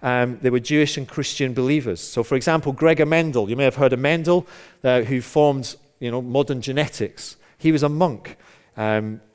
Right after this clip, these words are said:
at, uh, the, at the Saint Thomas Abbey in Brno.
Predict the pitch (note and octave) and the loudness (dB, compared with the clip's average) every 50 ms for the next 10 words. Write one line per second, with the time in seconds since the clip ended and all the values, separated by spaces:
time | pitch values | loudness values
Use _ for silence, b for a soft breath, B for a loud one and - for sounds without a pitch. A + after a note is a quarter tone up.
0 | _ A#2+ A#2+ A2+ B2 A#2 - - - B2+ A#2 A#2 A2+ A2+ A2 - C3 A#2 A2+ A2 | _ -2 -2 0 -2 -4 -6 -4 0 2 4 6 6 4 2 0 -4 -4 -4 -4
1 | - A#2 A2+ A2+ A#2 G#2 - - - - - - B2+ A#2 - - D3 C3+ C3 A#2 | -4 -6 -6 -6 -8 -10 -12 -18 -20 -18 -14 -12 -12 -12 -8 -8 -6 -4 -4 -4
2 | - C#3+ C#3 C3+ A#2 A2+ G#2+ G#2+ G#2+ A2 F#2+ A#2 B2+ C3 C3 B2 G#2 F2+ E2+ | 0 0 0 0 0 0 -2 -2 -6 -4 -2 0 0 0 0 -2 -4 -6 -8